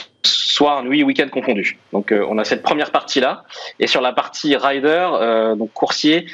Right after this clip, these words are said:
le, le, l'enjeu, c'est vraiment d'arriver à composer des tournées, euh, qui vont permettre de, aux, aux coursiers de se déplacer de façon très utile au cœur des villes, euh, de pouvoir donc livrer des clients de manière, euh, on va dire, très optimisée,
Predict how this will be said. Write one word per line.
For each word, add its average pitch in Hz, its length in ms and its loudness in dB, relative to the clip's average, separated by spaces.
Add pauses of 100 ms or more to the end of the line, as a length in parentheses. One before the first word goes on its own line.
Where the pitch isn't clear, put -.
(200)
le, 117 180 6
le, 107 140 2
l'enjeu, 127 300 2
c'est 139 140 0
vraiment 127 240 2
d'arriver 123 320 2
à 123 60 2
composer 131 420 0
des 117 140 2
tournées, 131 420 0 (400)
euh, 107 100 2
qui 113 160 -2
vont 113 140 4
permettre 127 560 0
de, 107 460 2 (280)
aux, 110 120 4
aux - 160 2
coursiers - 400 2
de 123 100 2
se 110 80 -2
déplacer 135 460 2
de - 40 -4
façon - 240 -2
très 147 320 0
utile 151 400 4
au 120 80 2
cœur 131 200 0
des 113 100 -4
villes, 120 320 2 (420)
euh, 110 380 2
de 110 80 0
pouvoir 120 320 0
donc 123 240 -4
livrer 127 240 4
des 110 140 -2
clients 123 320 2
de 123 40 0
manière, 110 360 0
euh, 95 640 0
on 87 60 0
va 98 100 2
dire, 107 220 -2
très 123 220 -2
optimisée, 117 600 2